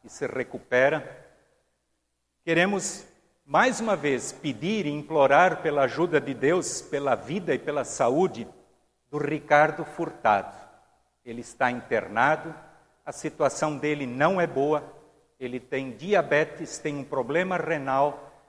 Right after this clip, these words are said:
é uma situação realmente que nós temos que pedir e implorar a Deus. E nós queremos fazer isto.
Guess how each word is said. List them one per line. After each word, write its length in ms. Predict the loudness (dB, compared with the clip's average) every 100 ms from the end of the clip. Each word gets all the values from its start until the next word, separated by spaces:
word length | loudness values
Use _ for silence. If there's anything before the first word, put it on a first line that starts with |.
| _ _
é 100 | -4
uma 160 | -4 -4
situação 640 | -6 -6 -2 -4 -2 -4
realmente 540 | -2 0 0 0 -6 -10
que 100 | -6
nós 240 | -6 -6
temos 340 | -8 -8 -10
que 140 | -14 -18
pedir 580 | -14 -16 -10 -10 -10 -14
e 100 | -14
implorar 560 | -14 -4 0 6 6 6
a 60 |
Deus. 560 | 2 -2 -6 -8 -16 -18 _ _ _
E 60 | -12
nós 220 | -10 -10
queremos 600 | -4 -2 -2 -6 -10 -14 -20 _ _ _ _ _ _ _
fazer 440 | -6 -2 0 0 -2
isto. 420 | -10 -16 -20